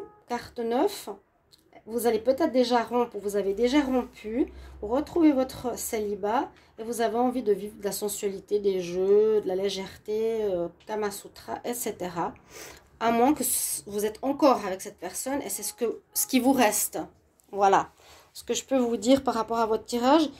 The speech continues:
Mais il y a une très belle transformation,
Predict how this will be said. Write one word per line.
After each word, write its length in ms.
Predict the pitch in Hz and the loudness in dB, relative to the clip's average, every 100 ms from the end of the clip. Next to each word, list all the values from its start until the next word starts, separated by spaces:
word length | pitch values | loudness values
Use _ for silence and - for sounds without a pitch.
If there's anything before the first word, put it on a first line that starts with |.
| - - _ | -18 -20 _
Mais 140 | 233 254 | 2 4
il 40 | |
y 40 | |
a 40 | 262 | 4
une 180 | 254 - | 2 -4
très 240 | - 339 | -2 2
belle 240 | 294 302 | 6 4
transformation, 1160 | - 285 277 - 262 254 247 - 254 262 294 339 | 4 -4 -4 -2 0 0 0 0 2 4 6 4